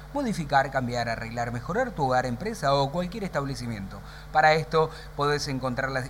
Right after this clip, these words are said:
instalación sanitaria, desagüe y gas, grifería, loza sanitaria, accesorios, marcas líderes como por ejemplo Tigre, Amanco, Duque, Piazza, Sigas, Capea y muchas marcas más. Es súper fácil.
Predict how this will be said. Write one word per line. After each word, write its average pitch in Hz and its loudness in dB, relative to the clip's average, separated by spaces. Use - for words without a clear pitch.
instalación 135 -2
sanitaria, 123 0
desagüe 120 0
y 107 -10
gas, 170 8
grifería, 156 0
loza 143 -4
sanitaria, 127 0
accesorios, 185 -2
marcas 202 2
líderes 147 -4
como 127 -4
por 127 -4
ejemplo 139 -8
Tigre, 139 -6
Amanco, 120 -6
Duque, 135 -8
Piazza, 135 -6
Sigas, 196 4
Capea 170 2
y 165 -2
muchas 196 -6
marcas 160 -2
más. 107 -6
Es 294 -6
súper 185 -2
fácil. 135 0